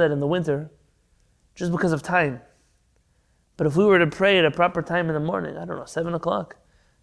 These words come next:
then we would have time even in the winter to have a derasha before Mincha.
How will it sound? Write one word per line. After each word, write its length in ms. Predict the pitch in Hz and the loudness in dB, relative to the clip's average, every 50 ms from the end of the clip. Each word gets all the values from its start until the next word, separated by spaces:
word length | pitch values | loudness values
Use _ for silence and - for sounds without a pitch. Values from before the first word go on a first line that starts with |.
| _ _ 165 | _ _ -2
then 120 | 151 170 175 | 0 2 4
we 100 | 180 180 | 6 6
would 140 | 180 175 196 | 6 6 4
have 160 | 226 240 233 - 220 208 | 4 4 2 0 0 0
time 180 | 208 202 196 | 2 2 0
even 180 | 202 190 196 196 | -2 -2 -2 -2
in 80 | 190 190 | -2 -2
the 20 | 202 226 | 0 0
winter 180 | 240 220 190 156 | 0 0 0 2
to 80 | 147 | 2
have 120 | 147 143 135 | 2 2 2
a 40 | 139 | 0
derasha 420 | 143 135 135 135 131 135 131 127 | 0 0 0 -2 -2 -4 -6 -6
before 200 | 127 127 131 123 | -6 -8 -8 -8
Mincha. 300 | 120 127 127 123 135 - | -8 -8 -8 -10 -14 -16